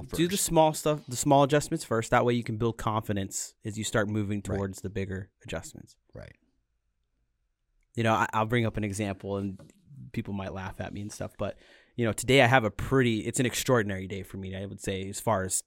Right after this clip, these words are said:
Speaker 2: how long I'm gonna be away from home today. Like, it's a pretty long day. I'm here all doing this. I got some meetings. And
Speaker 1: Loving
Speaker 2: then
Speaker 1: every minute
Speaker 2: Yeah,
Speaker 1: of it,
Speaker 2: I
Speaker 1: by the
Speaker 2: am.
Speaker 1: way.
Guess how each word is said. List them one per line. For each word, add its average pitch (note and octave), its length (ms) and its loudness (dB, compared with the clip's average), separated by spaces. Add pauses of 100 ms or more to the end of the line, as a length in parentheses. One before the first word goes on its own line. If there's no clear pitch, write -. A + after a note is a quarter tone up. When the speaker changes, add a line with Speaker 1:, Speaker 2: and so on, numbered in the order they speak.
Speaker 2:
how A2+ 260 2
long G#2 260 0
I'm G2 100 -6
gonna G2 160 -6
be G2 120 -6
away F#2+ 180 -6
from G2+ 140 -10
home G2 260 -8
today. F2 240 -10
Like, - 180 -10
it's - 160 -10
a F2+ 120 -4 (240)
pretty G#2 180 -4
long F#2 280 -10
day. F#2 160 -6
I'm F#2 200 -10 (220)
here A#2 300 -2
all G#2 180 0 (180)
doing G#2+ 240 -2
this. C#3 300 6
I B2 40 4
got G#2+ 200 0
some G#2+ 120 -4
meetings. B2 400 4
And G#2 60 10
Speaker 1:
Loving G2 220 12
Speaker 2:
then F#2+ 100 10
Speaker 1:
every F2 180 6
minute F2 300 6
Speaker 2:
Yeah, C3+ 140 10
Speaker 1:
of A#2 40 6
it, B2+ 40 12
Speaker 2:
I C3 100 10
Speaker 1:
by A#2+ 60 8
the A#2 80 8
Speaker 2:
am. G#2 180 4
Speaker 1:
way. G2+ 120 10